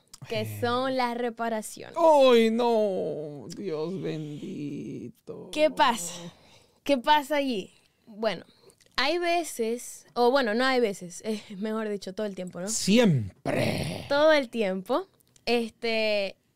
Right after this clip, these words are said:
Speaker 1: vamos a, a, a considerar algo. Cuando compremos una casa de inversión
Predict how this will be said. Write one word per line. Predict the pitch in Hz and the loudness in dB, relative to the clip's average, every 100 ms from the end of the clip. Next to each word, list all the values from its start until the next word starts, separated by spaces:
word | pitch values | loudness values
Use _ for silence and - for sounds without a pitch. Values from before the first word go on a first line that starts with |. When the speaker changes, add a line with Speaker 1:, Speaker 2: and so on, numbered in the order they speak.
| _ _ _ _ _ _ | _ _ _ _ _ _
Speaker 1:
vamos | 220 277 320 311 | 0 2 2 2
a, | 294 262 - | 2 0 -2
a, | 233 226 220 - - 208 208 | -4 -2 -2 -4 -4 -2 -2
a | |
considerar | - 214 214 - 214 202 214 220 | -4 -4 -4 -4 -4 -2 -2 0
algo. | 214 208 190 180 | 0 0 -4 -6
Cuando | 196 196 202 202 202 202 202 - _ | -4 -4 -4 -2 -2 -2 -4 -6 _
compremos | - 214 240 277 302 254 | -6 -4 -2 -2 -2 -4
una | 254 269 254 | -4 -2 -4
casa | 226 220 226 233 | -4 -4 -2 -4
de | 226 | -4
inversión | 214 196 190 - 196 226 294 | -4 -6 -8 -8 -8 -6 -8